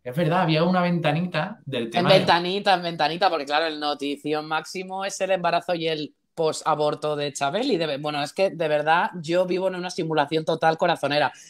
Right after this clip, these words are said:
Speaker 2: Claro, yo entiendo que la gente hoy aquí está más, está como living con el salseo youtuberil, pero no nos podemos olvidar del salseo corazonil. O sea, el salseo corazonil que está siempre presente. Claro, como ahora,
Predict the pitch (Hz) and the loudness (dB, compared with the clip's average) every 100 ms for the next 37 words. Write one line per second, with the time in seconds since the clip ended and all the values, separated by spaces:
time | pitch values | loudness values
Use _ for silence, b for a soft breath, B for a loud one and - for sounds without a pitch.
0 | B B 196 185 185 202 233 233 214 180 | B B 4 4 2 0 -2 0 0 0
1 | 196 202 196 190 185 208 247 - b b | -2 -2 2 0 0 -4 -4 -10 b b
2 | b b b 170 - 185 202 202 - 165 | b b b -4 0 0 2 0 -2 -6
3 | - 185 208 196 185 180 190 220 214 220 | 0 0 0 0 0 0 0 0 0 0
4 | 254 302 - _ _ 175 165 156 151 156 | -2 -4 -10 _ _ 0 0 0 0 2
5 | 165 170 185 156 143 156 139 _ _ - | 2 2 0 0 0 -2 -6 _ _ -4
6 | 135 131 123 139 139 127 139 135 139 143 | -2 -2 -2 -2 -2 0 2 2 2 0
7 | 165 147 165 160 165 - 143 156 202 - | 0 0 0 0 0 0 -2 -2 -2 -4
8 | _ _ _ 147 156 147 139 147 147 156 | _ _ _ -2 0 2 2 2 4 6
9 | 143 156 165 170 165 165 160 180 190 196 | 4 2 0 -2 -2 0 0 -2 0 -2
10 | 156 165 175 151 180 175 143 143 170 180 | -2 -4 -2 2 4 4 2 2 2 0